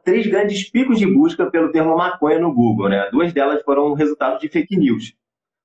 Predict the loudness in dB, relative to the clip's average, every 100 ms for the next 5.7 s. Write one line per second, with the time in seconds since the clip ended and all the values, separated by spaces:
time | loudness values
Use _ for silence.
0 | _ -4 -2 0 0 0 0 0 0 0
1 | 2 2 0 0 0 2 0 0 0 2
2 | 0 0 0 0 0 -2 -2 -2 0 -2
3 | 0 0 0 0 -2 -2 -2 -2 -2 -2
4 | 0 0 2 2 2 2 0 -2 -2 -2
5 | 0 -2 0 0 0 -4